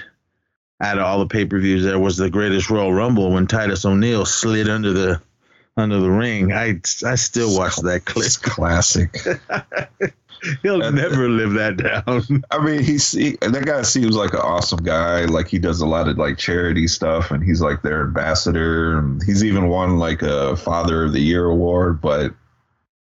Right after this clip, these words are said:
Speaker 2: he'll always be remembered as the guy that tripped and fell into the ring.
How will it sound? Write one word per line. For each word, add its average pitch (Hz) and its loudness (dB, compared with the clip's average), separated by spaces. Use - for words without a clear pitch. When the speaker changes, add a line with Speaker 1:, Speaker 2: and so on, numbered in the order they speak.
Speaker 2:
he'll 92 -2
always 87 -2
be 82 0
remembered 76 -2
as - -2
the 65 -4
guy 69 -2
that 64 -4
tripped - -4
and 60 -6
fell 60 -2
into 62 -4
the 58 -2
ring. 64 -2